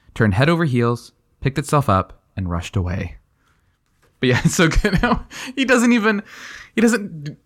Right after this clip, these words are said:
do anything. Like, he just, and even later on, and that's what I think, what I love about Shasta, and I think makes this character so special, is that, like, you know what it reminds me of? And I think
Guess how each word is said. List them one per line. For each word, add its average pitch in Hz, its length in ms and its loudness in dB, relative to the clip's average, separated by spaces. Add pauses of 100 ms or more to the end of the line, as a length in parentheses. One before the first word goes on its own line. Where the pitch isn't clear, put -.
do 156 300 2
anything. 107 400 -2
Like, 113 140 -2
he 170 140 -2
just, 156 440 0 (440)
and 170 260 -4
even 190 340 -2
later 135 280 0
on, 104 200 2
and 117 80 -2
that's 131 180 -2
what 185 100 0
I 160 40 2
think, - 420 -4 (1120)
what 117 220 4
I 104 40 4
love 95 480 0
about 85 540 -4 (400)
Shasta, 98 500 -4
and 95 100 -2
I 95 60 -4
think 98 240 -8
makes 90 200 -8
this 113 200 -4
character 92 400 -4
so 90 140 -8
special, 95 420 -4
is 117 100 -2
that, 123 120 0
like, 117 320 -4 (1300)
you 214 80 0
know 254 60 2
what 233 40 2
it 196 40 -2
reminds 127 300 0
me 120 120 -2
of? 110 260 -4
And 113 100 0
I 107 60 0
think 107 320 -4